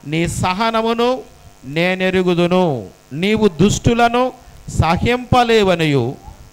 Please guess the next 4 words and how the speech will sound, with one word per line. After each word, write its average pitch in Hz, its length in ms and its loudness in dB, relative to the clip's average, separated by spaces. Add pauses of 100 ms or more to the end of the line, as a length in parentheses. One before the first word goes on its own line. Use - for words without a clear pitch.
అపోస్తులు 240 960 6
కాకయే 208 920 0 (460)
తాము 214 380 2
అపోస్తులమని 165 1300 2